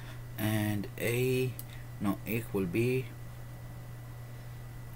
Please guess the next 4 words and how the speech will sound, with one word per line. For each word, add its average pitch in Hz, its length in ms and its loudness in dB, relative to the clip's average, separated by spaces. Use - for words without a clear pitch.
True. 95 340 4
D 123 440 4
mod 110 440 2
B. 90 280 4